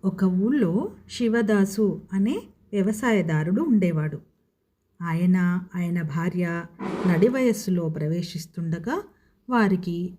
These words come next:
ఒక కొడుకు కలిగాడు. వాడికి కుమారదాసు అని పేరు పెట్టుకున్నారు. అతి గారాబంగా పెరిగిన కుమారదాసు చాలా మకురుగా తయారయ్యాడు.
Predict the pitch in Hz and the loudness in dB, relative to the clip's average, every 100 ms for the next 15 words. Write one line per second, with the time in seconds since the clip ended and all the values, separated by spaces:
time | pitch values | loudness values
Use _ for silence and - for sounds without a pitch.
0 | 285 294 233 208 165 160 285 330 285 208 | -12 -6 -4 -2 -2 0 -2 -2 0 2
1 | 180 160 - _ _ _ _ _ _ - | 2 0 -8 _ _ _ _ _ _ -10
2 | 170 160 160 269 453 - 220 196 190 180 | -2 -2 0 2 0 2 2 4 4 2
3 | 170 170 165 - 196 - - - 254 349 | 0 -2 -4 0 -2 -2 -10 -6 -6 -2
4 | 262 202 160 156 - 160 156 147 - - | 0 0 -2 -6 -4 -2 0 -2 -10 -18
5 | _ _ _ _ _ - 170 160 175 175 | _ _ _ _ _ -10 -4 0 0 2
6 | 190 196 208 220 240 277 220 165 175 160 | 2 4 4 4 2 0 -2 -2 -2 -4
7 | 156 - - - 170 196 240 196 165 156 | -8 -16 -14 -8 -2 0 2 0 0 -2
8 | 165 160 - - _ _ _ - 254 220 | -4 -6 -6 -18 _ _ _ -4 0 2
9 | 214 220 208 180 - 185 165 160 - 285 | 4 4 4 0 -2 -2 0 -2 -2 -4
10 | 285 262 233 196 170 | -2 0 2 2 0